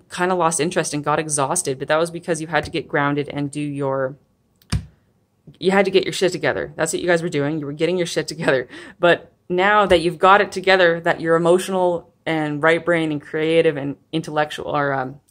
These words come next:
intuitive side can come back. You guys have been in your intellectual side. Your intuitive side is coming back in. And this is a beautiful invitation. This is also your sacral chakra, which is the feminine chakra, and which is balancing back out with your solar plexus chakra that you have been in,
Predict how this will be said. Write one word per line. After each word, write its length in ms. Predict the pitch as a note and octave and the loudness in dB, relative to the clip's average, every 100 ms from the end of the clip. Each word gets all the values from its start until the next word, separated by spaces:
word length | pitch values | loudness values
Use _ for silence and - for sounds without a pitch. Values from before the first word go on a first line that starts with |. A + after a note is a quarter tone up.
| - | -8
intuitive 420 | D#3 G3 F#3 F3 | -2 4 4 4
side 300 | F3 D#3+ D#3+ | 4 2 2
can 120 | - | -6
come 140 | F3 | -8
back. 300 | D#3 C#3+ B2+ | 0 2 0
You 80 | D#3 | 0
guys 180 | E3+ F3 | 2 2
have 140 | E3+ | 2
been 160 | D3 E3 | 2 0
in 120 | D3 | 2
your 120 | C#3 | -2
intellectual 440 | C#3 C#3 C3+ - C#3+ | -4 -6 -8 -8 -10
side. 300 | - D#3 - - - _ | -6 -6 -8 -18 -20 _
Your 80 | D3 | -4
intuitive 340 | G3 F#3+ F3+ | 4 6 6
side 200 | E3+ D3+ | 4 0
is 80 | D3 | -2
coming 260 | D#3+ D3+ | -4 -4
back 220 | C#3+ C#3 - | -4 -8 -8
in. 300 | D#3 C#3+ B2 _ _ _ _ _ | -6 -6 -8 _ _ _ _ _
And 460 | D#3+ D3+ C#3 C#3 - | 0 0 0 -4 -8
this 280 | D3+ F3 F3+ | 0 2 2
is 260 | F3+ - - _ _ _ _ _ _ | 0 -2 -8 _ _ _ _ _ _
a 160 | D#3+ E3 | 2 4
beautiful 500 | D3+ D3+ E3 E3+ E3+ | 2 -2 -2 0 -2
invitation. 680 | D3 D#3+ D3+ D#3 D3 D3 C#3 - | -2 -4 -6 -8 -6 -6 -6 -6
This 140 | E3 | -4
is 80 | E3+ | 2
also 200 | E3 E3 | 2 2
your 100 | D3+ | -4
sacral 360 | C#3+ D3 D#3+ F#3+ | -2 -2 0 -4
chakra, 520 | F#3+ F3+ F#3 F#3 F#3+ - | -2 -2 0 -2 -4 -14
which 180 | - D3+ | -14 -12
is 200 | D3 - | -12 -8
the 80 | C#3+ | -6
feminine 360 | D#3 E3 E3+ | -2 0 -2
chakra, 520 | E3 E3 D#3 D#3+ D#3 D3+ - _ _ - | -2 -2 -2 -2 -4 -6 -20 _ _ -6
and 300 | C#3+ C3+ C3+ | -4 -4 -6
which 140 | D3 | -8
is 100 | C#3+ | -6
balancing 420 | C#3 C#3 C#3 C#3 | -2 0 -2 -4
back 220 | C3+ C#3 C3+ | -4 -4 -2
out 140 | C3 | -4
with 160 | - C#3 | -6 -8
your 140 | C3+ | -8
solar 280 | - E3+ F3 | 0 4 4
plexus 420 | F3 E3+ - E3+ | 2 -4 -6 -6
chakra 320 | E3 E3 D#3+ | -2 -2 -4
that 140 | D3 C3+ | -6 -8
you 100 | D3 | -8
have 180 | C#3 | -8
been 160 | C#3+ C#3 | -6 -8
in, 400 | - E3+ F#3+ F#3+ | -2 0 0 -4